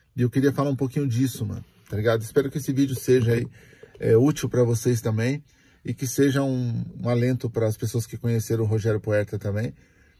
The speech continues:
O escritor que, que, mano, fez conto antifascistas, fez vários livros de crônicas também, tá ligado? Tava sempre nos eventos, né, mano? Sempre ali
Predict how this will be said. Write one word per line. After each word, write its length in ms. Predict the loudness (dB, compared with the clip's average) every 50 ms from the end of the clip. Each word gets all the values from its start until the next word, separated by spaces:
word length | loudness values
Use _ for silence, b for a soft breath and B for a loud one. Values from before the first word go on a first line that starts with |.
| b _
O 60 | -6
escritor 520 | -6 -6 -4 -4 -6 -2 2 4 4 4 2
que, 340 | 2 -2 -2 -2 -2 -4 -4
que, 280 | -6 -6 -4 -4 -2
mano, 220 | -2 -2 -2 -2 0
fez 220 | 0 -2 -2 -2
conto 400 | -2 0 2 2 2 0 0 -2
antifascistas, 1000 | -2 -2 -2 -4 -4 -4 -4 -6 -6 -4 -2 -2 0 -2 -2 -4 -6 -8 -8 b b b b b b b
fez 220 | b -2 0 0 2
vários 260 | 2 2 2 2 2
livros 240 | 2 2 0 0 -2
de 80 | -4
crônicas 540 | -6 -4 -2 0 2 2 0 0 -2 -4 -4
também, 420 | -4 -4 -4 -4 -4 -4 -4 -4 -6 b b b b b _ _
tá 100 | -6 -2
ligado? 240 | 0 0 0 0 0
Tava 200 | 0 0 0 0
sempre 260 | 0 -2 -2 -2 -2
nos 140 | 0 2 2
eventos, 440 | 2 2 2 2 0 0 -2 -2
né, 160 | -2 -2 0 -2
mano? 160 | -2 -4 -6
Sempre 260 | -4 -4 -2 0 2
ali 260 | 2 4 2 2 0